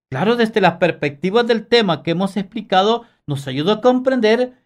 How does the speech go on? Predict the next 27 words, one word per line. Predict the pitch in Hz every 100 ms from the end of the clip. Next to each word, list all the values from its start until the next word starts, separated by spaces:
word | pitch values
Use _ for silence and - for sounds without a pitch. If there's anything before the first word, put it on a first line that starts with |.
| _
el | 135 120
gran | 147 208 277 285
proyecto | 185 190 214 214 156
de | 139
Dios. | 165 233 185 - _ _ _ _ _ _ _ _ _ -
Eligió | 175 175 147 190 233
a |
una | 254 254 214
jovencita | 214 196 175 220 254
de | 254
la | 247 226
cultura | 196 165 - 254 302 214
del | 151
pueblo | 160 208 208
de | 180
Israel, | 143 135 180 240 139 - _ _ _ _ _ _ _ _ _ _ _ _
con | - 185
sus | 175 160
principios, | 139 147 139 - 254 254 156 139
con | 170
sus | 165 170
costumbres, | 147 139 - 247 262 143 120 _ _ _ _ _ _ _ _ _ _ _ _ _ _ _ -
incluso, | 170 170 180 185 226
como | 226 202
decía | 175 - 196
un | 196 196
mariólogo, | 190 180 185 165 156 147 208 -